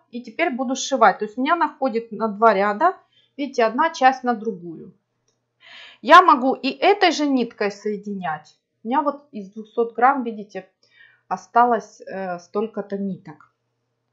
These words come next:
Либо можно эту нитку, э, расслоить и, допустим, связать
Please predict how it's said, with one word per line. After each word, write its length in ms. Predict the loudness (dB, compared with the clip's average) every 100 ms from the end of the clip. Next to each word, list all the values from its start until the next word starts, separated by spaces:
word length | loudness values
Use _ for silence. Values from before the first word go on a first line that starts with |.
| _ -20 -20 -20 _
Либо 280 | -2 4 6
можно 340 | 6 4 2 -2
эту 200 | -2 -2
нитку, 600 | 0 -2 -6 -4 -2 -2
э, 40 | -4 _ -6
расслоить 880 | 0 2 2 0 0 0 2 -2 -2
и, 60 |
допустим, 480 | -4 -4 -4 -6 -6
связать 500 | -6 -8 0 0 0